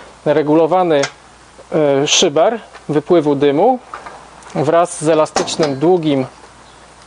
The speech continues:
e, przegubowym cięgnem i manualnym, e, regulatorem położenia szybra montowanym na obudowie kominka.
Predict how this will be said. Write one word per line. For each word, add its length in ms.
e, 640
przegubowym 600
cięgnem 540
i 40
manualnym, 680
e, 220
regulatorem 580
położenia 640
szybra 440
montowanym 680
na 320
obudowie 460
kominka. 500